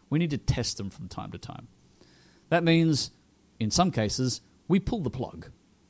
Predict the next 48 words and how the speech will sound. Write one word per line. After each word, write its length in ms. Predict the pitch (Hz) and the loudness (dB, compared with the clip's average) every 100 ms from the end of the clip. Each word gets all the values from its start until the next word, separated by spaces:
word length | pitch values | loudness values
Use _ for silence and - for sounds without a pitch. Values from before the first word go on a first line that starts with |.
| _ _ - | _ _ 0
and 160 | 139 | 4
then 240 | 143 143 143 | 6 4 2
we 100 | 135 | 2
do 200 | 127 165 | 6 6
all 140 | 185 175 | 4 0
the 80 | |
things 440 | 156 151 143 131 127 | 0 0 0 -2 0
that 180 | 131 135 | 0 2
we 160 | 131 | 2
would 300 | 117 127 107 | 2 0 0
normally 340 | 127 123 123 113 | 0 0 0 -2
have 260 | 120 110 | -4 -6
to 80 | - | -4
do 340 | 196 170 101 - _ _ - | 2 2 0 -6 _ _ -2
in 140 | 135 | 2
that 160 | 123 - | 2 0
situation 640 | 123 - 117 113 - 113 | -4 -2 -2 -2 -2 -4
if 100 | 110 | -4
it 60 | |
was 140 | - 120 | -2 0
unplanned. 480 | 165 - 92 - - _ - | 0 -2 -6 -14 -20 _ -2
We 140 | 131 | -2
test 560 | 120 - 240 135 - - - _ | 0 -2 -2 -2 -6 -12 -20 _
all 220 | - 175 208 | 2 6 6
of 60 | |
the 80 | 190 | 4
things 360 | - 175 160 139 | 0 -2 0 0
that 220 | 143 - _ _ | -2 -4 _ _
we've 200 | 127 143 | 0 0
decided 540 | 127 110 120 123 120 104 | 0 -4 -4 -4 -4 -4
or 200 | 92 - | -6 -8
put 180 | - 143 | -4 -2
in 140 | 127 110 | -2 -4
place 340 | 117 117 - | -4 -4 -6
that 140 | - | -8
should 240 | - 123 110 | -6 -6 -6
respond 380 | 107 - 214 131 | -6 -4 -4 -2
to 60 | |
that 220 | 104 107 - _ - - | -4 -4 -8 _ -10 -2
and 140 | 156 | 2
make 160 | 170 165 | 2 0
sure 140 | 165 | 0
that 160 | 143 139 | 0 0
they 240 | 139 135 _ - | 0 0 _ -12
actually 460 | 151 - - 143 | -12 -10 -2 0
do 280 | 131 180 202 | 4 6 6
those 260 | 127 113 - | 2 0 -2
things 520 | 208 156 - - | -2 -2 -4 -12